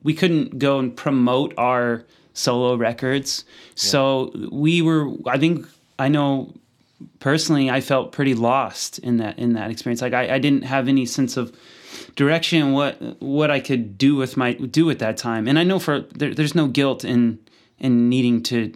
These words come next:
Speaker 1: I mean, in, in not doing something at that time, 'cause obviously it's an unprecedented thing,
Speaker 2: Right.
Speaker 1: whatever. Um, but, uh,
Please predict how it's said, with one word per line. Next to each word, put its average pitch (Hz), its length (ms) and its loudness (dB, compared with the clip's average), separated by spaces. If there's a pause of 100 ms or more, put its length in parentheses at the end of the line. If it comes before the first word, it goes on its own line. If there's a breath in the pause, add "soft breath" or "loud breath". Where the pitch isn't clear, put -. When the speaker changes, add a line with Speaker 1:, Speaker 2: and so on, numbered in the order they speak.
(140)
Speaker 1:
I 131 80 -2
mean, 123 160 2
in, 127 220 -4
in 127 180 4
not 127 240 -2
doing 113 240 0
something 123 260 2
at 135 60 2
that 117 100 -2
time, 117 200 -2
'cause 127 220 -2
obviously 131 360 -2
it's - 100 -4
an 120 140 0
unprecedented 120 720 -2
thing, 117 220 -2
Speaker 2:
Right. 95 80 -6
Speaker 1:
whatever. 107 380 -4 (560 loud breath)
Um, 143 640 2 (640 loud breath)
but, 156 220 4
uh, 147 400 2